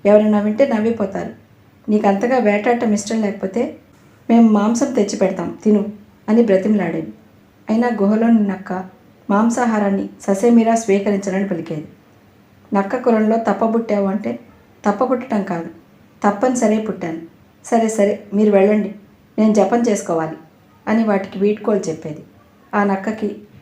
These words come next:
తన పూర్వజన్మ గాథంతా గుర్తుంది. పూర్వజన్మలో పురిక అనే పట్టణానికి తను రాజుగా ఉండేది. అనేక దుర్మార్గాలు చేయటం వల్ల ఇప్పుడు ఈ నక్క జన్మ ప్రాప్తించింది. అప్పుడు తన పేరు పౌరికుడు. ఇప్పుడంతా జ్ఞాపకం ఉండి కూడా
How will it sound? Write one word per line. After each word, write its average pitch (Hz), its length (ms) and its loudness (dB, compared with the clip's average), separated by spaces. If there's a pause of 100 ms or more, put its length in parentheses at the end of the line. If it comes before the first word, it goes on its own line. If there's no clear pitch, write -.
(180)
తన 220 100 4
పూర్వజన్మ 226 580 2
గాథంతా 196 520 0
గుర్తుంది. 180 520 -6 (720)
పూర్వజన్మలో 233 800 4 (500)
పురిక 254 260 2
అనే 226 260 2
పట్టణానికి 208 720 -2 (140)
తను 214 160 6
రాజుగా 208 420 4
ఉండేది. 170 380 -2 (580)
అనేక 214 280 2
దుర్మార్గాలు 202 680 2
చేయటం 185 240 -2
వల్ల 185 260 -2 (480)
ఇప్పుడు 226 260 2
ఈ 214 100 4
నక్క 196 240 2
జన్మ 233 260 4
ప్రాప్తించింది. 165 760 -4 (560)
అప్పుడు 214 220 -2
తన 202 200 0
పేరు 220 260 2
పౌరికుడు. 202 560 2 (800)
ఇప్పుడంతా 226 420 2
జ్ఞాపకం 220 540 0
ఉండి 196 160 2
కూడా 202 320 0